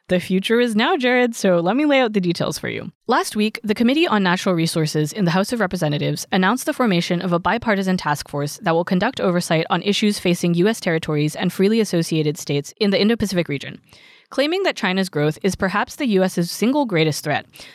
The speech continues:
the purpose of the task force will be to address regional issues and better equip the United States to counter the Chinese government's political and economic influence operations in the region.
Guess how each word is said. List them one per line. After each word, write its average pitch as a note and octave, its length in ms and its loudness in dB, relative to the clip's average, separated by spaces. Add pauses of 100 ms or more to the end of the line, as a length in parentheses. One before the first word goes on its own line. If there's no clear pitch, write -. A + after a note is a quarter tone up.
the G#3 80 0
purpose C4+ 340 -2
of C4 80 -2
the A#3+ 80 2
task D#3+ 300 -4
force E3 260 0
will F3+ 100 2
be F3+ 160 2
to - 120 0
address F#3+ 380 2
regional G#3 260 0
issues D#3+ 380 0
and F3 200 0
better B3+ 240 0
equip G#3+ 280 -2
the F3 80 -2
United E3 320 0
States D#3+ 300 -2
to F3+ 100 -2
counter A3 360 0
the A3+ 80 2
Chinese F3+ 320 0
government's D#3 380 -2
political A#3+ 520 2
and F3+ 180 0
economic F3 420 0
influence E3 340 0
operations C#3+ 540 -2
in C#3 60 0
the C3+ 80 -4
region. D3+ 340 -12